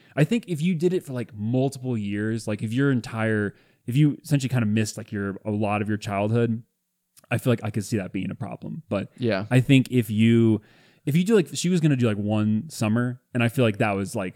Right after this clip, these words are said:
Speaker 1: you know, if she was gonna do that one summer in the A T, and that was gonna be
Speaker 2: Yeah.
Speaker 1: blast, I think that would be totally great for her.
Speaker 2: Yeah,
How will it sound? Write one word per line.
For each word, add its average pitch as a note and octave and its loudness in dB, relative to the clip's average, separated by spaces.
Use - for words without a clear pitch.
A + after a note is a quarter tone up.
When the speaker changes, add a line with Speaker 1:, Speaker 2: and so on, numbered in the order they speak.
Speaker 1:
you C3 0
know, A2 -2
if G#2 -10
she B2 0
was B2 2
gonna C#3 6
do C#3 4
that A#2+ 2
one A2+ -2
summer A#2 -4
in A2+ -2
the A2+ 0
A A2+ -4
T, B2+ -4
and A2 -4
that G2 -4
was F#2 -8
gonna F#2+ -10
be G2 -8
Speaker 2:
Yeah. G2+ 0
Speaker 1:
blast, G#2 -2
I B2+ 0
think A#2+ -2
that A2 0
would F#2+ -4
be F#2+ -8
totally F2+ -12
great - -18
for - -20
her. - -16
Speaker 2:
Yeah, F2+ -6